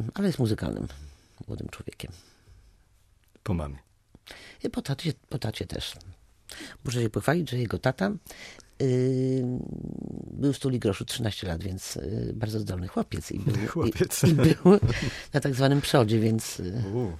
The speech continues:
Speaker 1: bardzo dobrze śpiewał.
Speaker 2: Chłopiec z przodu, no.
Speaker 1: Tak.
Speaker 2: <laughs> To brzmi u Stuli Grosza. To jest Gdynia Główna Osobista. Grażyna Łobaszewska, gdynianka, zadowolona z tego, że, y, w Gdyni jest, gdzie ma dobrą sypialnię.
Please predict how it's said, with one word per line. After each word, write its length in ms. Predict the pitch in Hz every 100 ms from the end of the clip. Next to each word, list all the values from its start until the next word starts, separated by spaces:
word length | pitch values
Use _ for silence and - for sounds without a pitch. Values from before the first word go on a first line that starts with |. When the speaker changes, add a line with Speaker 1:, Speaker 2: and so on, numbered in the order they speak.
| -
Speaker 1:
bardzo 300 | 123 123 113
dobrze 240 | 104 104 -
śpiewał. 260 | - - - -
Speaker 2:
Chłopiec 400 | - 101 107 107
z 60 | -
przodu, 340 | - 90 76 78
no. 100 | 107 -
Speaker 1:
Tak. 140 | - - 120 - - 175 - 180
Speaker 2:
<laughs> 560 | - 175 - - - -
To 100 | -
brzmi 380 | 143 123 110 92 - _ - - - - -
u 40 | 120
Stuli 280 | - 92 87
Grosza. 280 | 82 80 82 - - - - - -
To 60 | -
jest 80 | 110
Gdynia 240 | 147 170
Główna 220 | 147 127 120
Osobista. 580 | - 101 87 110 117
Grażyna 380 | 143 101 107 135
Łobaszewska, 640 | 120 101 98 90 - 101
gdynianka, 600 | 98 104 120 123 117 107
zadowolona 520 | 101 107 104 101 104 90
z 60 |
tego, 260 | - 87 87
że, 100 | 90
y, 460 | 85 87 92 87 92 - 92
w 80 | 90
Gdyni 320 | 92 92 90
jest, 480 | 85 78 - - - _ _ _ _ -
gdzie 240 | 101 87 85
ma 120 | 85
dobrą 260 | 87 87
sypialnię. 600 | 85 90 92 80 80 104